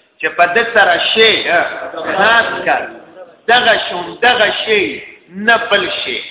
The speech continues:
نو دې ته څه ویل کېږي؟ حقیقت. دې ته څه ویل کېږي؟ حقیقت ویل کېږي. <clears throat>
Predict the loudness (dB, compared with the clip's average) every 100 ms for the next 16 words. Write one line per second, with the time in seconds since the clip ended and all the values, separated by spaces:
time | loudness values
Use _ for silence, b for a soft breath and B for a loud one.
0 | -18 -8 -6 -2 0 0 0 2 2 2
1 | 0 0 0 0 0 -2 -2 -2 0 0
2 | -2 -8 -10 -16 -14 -14 -8 0 4 4
3 | 2 0 0 0 -4 -14 -20 -20 _ _
4 | _ _ _ _ _ _ -8 0 0 0
5 | 0 2 0 0 -2 -2 -4 -6 -14 -14
6 | -12 -6 -6 -8